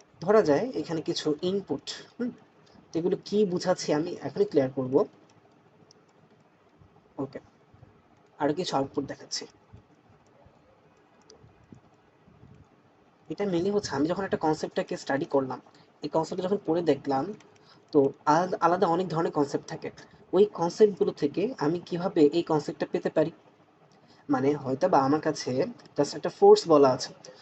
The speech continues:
তো ফোর্সটাকে ইউজ করে আমি কীভাবে, আহ, আমার যে আলাদা স্ট্যাটিক্সের যে সকল প্রবলেমগুলো আছে, ওইটা কীভাবে সলভ করতে পারি, কিংবা আমাদের যে এখানে অ্যাক্সিলারেশন কথা বলা আছে, আমি অ্যাক্সিলারেশনটা কীভাবে কাজ করতে পারি। তো এইভাবে হতে পারে আমি just একটা ইকুয়েশন নিয়ে দেখাই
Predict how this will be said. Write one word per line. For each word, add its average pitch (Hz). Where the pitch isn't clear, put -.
তো 147
ফোর্সটাকে 196
ইউজ 170
করে 156
আমি 135
কীভাবে, 147
আহ, 131
আমার 139
যে 139
আলাদা 147
স্ট্যাটিক্সের 165
যে 165
সকল 170
প্রবলেমগুলো 156
আছে, 147
ওইটা 160
কীভাবে 165
সলভ 147
করতে 151
পারি, 147
কিংবা 135
আমাদের 143
যে 147
এখানে 160
অ্যাক্সিলারেশন 156
কথা 165
বলা 165
আছে, 170
আমি 143
অ্যাক্সিলারেশনটা 156
কীভাবে 151
কাজ 151
করতে 156
পারি। 147
তো -
এইভাবে 190
হতে 208
পারে 151
আমি 175
just 208
একটা 196
ইকুয়েশন 175
নিয়ে 165
দেখাই 139